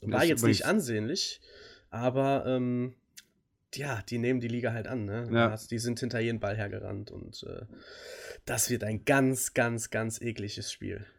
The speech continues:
Speaker 1: Das glaub ich auch. Es wird, ähm, traumhaft. Wir haben, ich, ich hab mal in den Statistiken geguckt und hab gesehen, dass wir in elf Spiel-, in drei Spielen gegen Groß Asbach elf gelbe Karten kassiert haben.
Speaker 2: Ja.
Speaker 1: Da hab ich gedacht, wie kann das sein? Und das,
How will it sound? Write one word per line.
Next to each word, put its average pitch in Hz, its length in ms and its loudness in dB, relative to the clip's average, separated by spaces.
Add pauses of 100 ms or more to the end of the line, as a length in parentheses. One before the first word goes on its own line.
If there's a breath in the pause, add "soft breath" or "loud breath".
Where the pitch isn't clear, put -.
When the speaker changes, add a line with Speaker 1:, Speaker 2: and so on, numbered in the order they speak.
Speaker 1:
Das 113 260 0
glaub 117 180 8
ich 95 160 -4
auch. 85 220 -4
Es - 160 -20
wird, 107 240 -8
ähm, 95 420 -4 (220)
traumhaft. 101 420 -2 (560 soft breath)
Wir 117 100 6
haben, 147 140 8
ich, 117 440 -4
ich 127 280 -2 (540 loud breath)
hab 143 200 2
mal 185 120 10
in 139 80 8
den 131 160 4
Statistiken 139 580 2
geguckt 123 420 0
und 123 80 6
hab 127 160 2
gesehen, 123 260 2
dass 127 160 -4
wir 117 80 0
in 104 220 -2
elf 143 260 2
Spiel-, - 380 -4
in 123 240 4
drei 127 220 10
Spielen 135 420 4
gegen 120 180 2
Groß 110 200 0
Asbach 135 400 0 (420 soft breath)
elf 165 400 6
gelbe 139 280 6
Karten 139 380 0
kassiert 95 420 -4
haben. 85 220 -8 (480 soft breath)
Speaker 2:
Ja. 120 160 -4 (120)
Speaker 1:
Da - 140 -4
hab 95 60 0
ich 90 120 -8
gedacht, 101 420 -2 (360)
wie 104 220 -6
kann 127 200 4
das 113 160 4
sein? 127 220 2
Und 98 120 2
das, 101 260 0